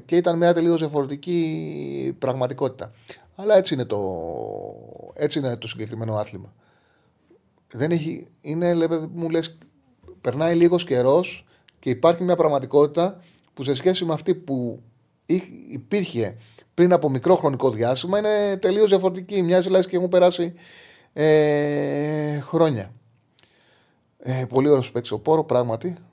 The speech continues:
Ωραίος παίκτης ο, ο Πόρο. Ε, ποτέ δεν έχει πάρει μια ομάδα τέσσερα σερί στην Premier League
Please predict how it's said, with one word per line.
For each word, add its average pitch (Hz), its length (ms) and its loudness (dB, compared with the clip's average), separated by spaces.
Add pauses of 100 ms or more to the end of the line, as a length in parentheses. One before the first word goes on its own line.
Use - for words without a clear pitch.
(200)
Ωραίος 110 300 -4
παίκτης - 420 -12
ο, 82 120 -6 (1080)
ο 98 160 -8
Πόρο. 170 800 2 (200)
Ε, 120 320 -6 (2250)
ποτέ 110 260 -2
δεν 127 120 0
έχει 117 120 -8
πάρει 107 340 0
μια 107 140 -6
ομάδα 101 220 -6
τέσσερα 98 260 -6
σερί 101 160 -8
στην 95 220 -12
Premier 113 280 -2
League 175 240 -6